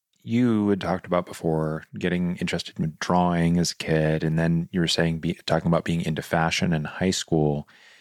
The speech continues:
How did you get on the path to being involved in designing of shoes and that sort of thing? How did that evolve for you?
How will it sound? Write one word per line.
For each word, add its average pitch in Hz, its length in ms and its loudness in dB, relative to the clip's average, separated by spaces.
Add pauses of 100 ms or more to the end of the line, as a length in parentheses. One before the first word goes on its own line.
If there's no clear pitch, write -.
(500)
How 151 640 -2
did 104 360 -4
you 110 220 2
get 107 240 0
on 117 200 4
the 92 60 4
path 82 640 -2 (300)
to 82 640 0 (100)
being 87 220 4
involved 80 520 2
in 78 460 -4 (580)
designing 80 360 2
of 78 80 -4
shoes 90 680 2
and 78 100 -2
that 71 120 -2
sort 78 180 -8
of 71 60 -8
thing? 78 200 -6
How 95 200 -2
did 98 120 0
that 98 140 -2
evolve 87 240 -2
for - 120 -10
you? 71 160 -12